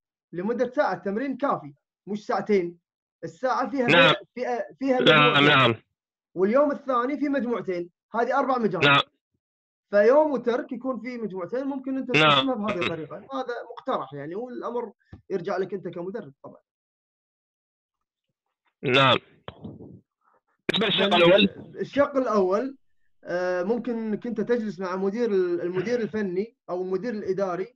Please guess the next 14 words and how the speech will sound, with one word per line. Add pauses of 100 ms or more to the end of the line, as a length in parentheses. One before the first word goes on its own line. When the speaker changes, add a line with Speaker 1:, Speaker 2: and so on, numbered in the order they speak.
Speaker 1:
وتوضح
له
المشكلة
اللي،
اللي
حصلت
من (320)
هذا
الم-،
المدرب،
لأن
أنتم
كجهاز
فني